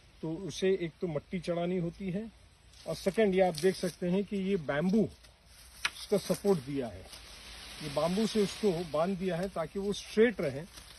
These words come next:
जितना sugar cane straight जाएगा ऊपर, जितना नीचे से मट्टी उसको चढ़ी रहेगी, जितनी ज़्यादा उसके अंदर ये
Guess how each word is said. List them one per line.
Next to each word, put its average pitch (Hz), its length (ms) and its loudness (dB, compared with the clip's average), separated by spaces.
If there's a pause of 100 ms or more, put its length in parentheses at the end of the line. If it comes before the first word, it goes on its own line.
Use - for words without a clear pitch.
(320)
जितना 208 400 0
sugar 208 340 2
cane 220 260 2
straight 226 460 4
जाएगा 143 400 0
ऊपर, 135 280 -2
जितना 165 400 -2
नीचे 190 320 0
से 196 120 0
मट्टी 170 360 -2
उसको 180 200 -6
चढ़ी 156 320 -6
रहेगी, 135 480 -6 (680)
जितनी 196 380 0
ज़्यादा 180 340 4
उसके 208 360 0
अंदर 202 280 4
ये 190 360 6